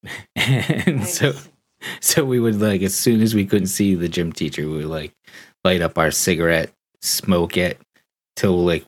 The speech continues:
Speaker 1: we knew where th-, they were standing, and then we would, like, put it out real quick, or cuff it, walk by, just do that the whole period.
Speaker 2: And see, that was, I always laughed at that, 'cause we didn't have an actual track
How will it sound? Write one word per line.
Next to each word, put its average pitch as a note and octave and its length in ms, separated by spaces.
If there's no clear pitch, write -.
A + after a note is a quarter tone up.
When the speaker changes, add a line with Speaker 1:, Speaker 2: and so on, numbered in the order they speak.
Speaker 1:
we F2 200
knew F2 240
where E2 240
th-, - 120
they F2+ 240
were D#2+ 120
standing, F#2+ 560
and D2+ 100
then E2 120
we E2 100
would, C2 100
like, D2+ 180
put F2+ 140
it C2+ 100
out F2+ 180
real F2 220
quick, - 440
or E2 140
cuff - 380
it, F2+ 220
walk F2 300
by, E2 440
just - 200
do A#2+ 100
that F#2 180
the D#2 80
whole F2 160
period. E2 500
Speaker 2:
And G#3 220
see, G#3+ 160
that G3+ 160
was, F#3 340
I - 80
always E3+ 280
laughed F3 260
at E3+ 100
that, E3+ 180
'cause F#3+ 180
we A3 100
didn't F#3 200
have F3+ 300
an D#3+ 120
actual F3 420
track - 500